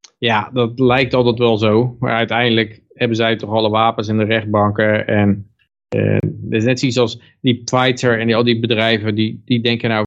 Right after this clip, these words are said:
van, "Oh, kijk, we kunnen de overheid gebruiken om bakken met die vaccins te slijten. En zij kopen het voor ons en wij hebben alle geen aan-, we hebben geen aansprakelijkheid meer. En als mensen dood neervallen, krijgen we nog ons geld." Maar ja,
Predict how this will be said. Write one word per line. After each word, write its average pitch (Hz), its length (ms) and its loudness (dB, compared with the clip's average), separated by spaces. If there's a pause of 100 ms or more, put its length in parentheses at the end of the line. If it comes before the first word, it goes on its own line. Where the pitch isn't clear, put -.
van, 131 100 0
"Oh, 185 200 2
kijk, 160 260 -2
we 131 80 -18
kunnen 123 220 0
de 135 60 4
overheid 131 300 0
gebruiken 123 480 -2
om 120 120 -2
bakken 127 260 -2
met 117 80 0
die 107 100 -8
vaccins 113 400 -2
te - 80 -10
slijten. 120 580 0
En 117 140 -2
zij 117 160 2
kopen 120 320 0
het 113 100 -4
voor 117 320 4
ons 117 180 2
en 113 80 0
wij 110 260 2
hebben 113 200 2
alle 110 260 2
geen 113 340 -4
aan-, 101 180 2
we - 60 -8
hebben 113 180 2
geen 107 160 2
aansprakelijkheid 127 800 -2
meer. 123 280 2
En 120 80 0
als 113 100 -2
mensen 117 320 0
dood 117 200 2
neervallen, 113 440 2
krijgen 110 260 -2
we 113 60 2
nog 135 180 4
ons 131 220 -2
geld." 127 420 0 (380)
Maar 156 200 0
ja, 147 260 -4